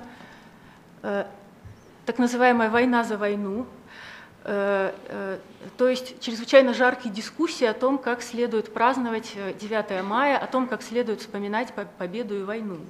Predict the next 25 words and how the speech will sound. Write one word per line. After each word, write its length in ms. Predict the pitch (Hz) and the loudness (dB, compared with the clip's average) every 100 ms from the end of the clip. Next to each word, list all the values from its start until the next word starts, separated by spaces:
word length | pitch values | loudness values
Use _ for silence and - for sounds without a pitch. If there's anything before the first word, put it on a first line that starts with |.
| - - - - - - - - - | -20 -20 -20 -20 -18 -18 -20 -20 -8
Появляются 500 | 220 226 285 311 277 | -4 4 6 4 0
два, 380 | 220 247 277 247 | 0 4 6 4
э, 260 | 220 214 180 | 2 -2 0
воображаемых, 880 | 220 233 233 240 233 220 208 185 - | 0 0 0 0 2 2 0 -6 -10
в 40 | |
смысле 320 | - 220 - 202 | -8 -8 -6 -8
Бенедикта 500 | 196 214 214 - 208 | -6 -6 -8 -4 -2
Андерсона, 480 | 190 185 - 185 | -2 -6 -8 -10
сообщества, 800 | 180 180 180 185 269 - 262 269 269 - - - - - - | -8 -6 -4 -6 -12 -6 -2 -2 -4 -14 -16 -18 -18 -20 -10
э, 260 | 214 214 208 | -2 0 0
которые 340 | 220 226 262 247 | -2 0 0 0
собираются 560 | 254 254 262 233 226 | -2 0 2 2 -2
вместе 400 | 208 247 233 - | -2 0 0 -4
в 60 | - | -10
преддверии 480 | 208 196 233 220 202 | -10 -6 -2 -2 -2
праздника 580 | 220 262 320 285 277 | 0 0 0 -2 -2
и 160 | 214 285 | -4 -4
производят 640 | 285 247 214 240 277 254 - | -2 -2 0 0 2 -2 -4
однотипные 720 | - 196 214 - 311 269 214 | -6 -4 -2 -2 -2 0 0
высказывания 760 | 208 - 233 247 233 220 202 - | -2 4 4 4 -2 -2 -4 -4
о 180 | 226 220 | 0 0
войне 500 | 190 190 202 226 269 | 0 -4 -2 -2 -2
или 180 | 226 220 | -4 -6
победе. 560 | 220 208 202 170 156 - - - - - - - - - - - | -6 -6 -4 -6 -8 -16 -20 -20 -20 -20 -20 -20 -20 -20 -20 -8
Э, 300 | 196 185 | -4 -2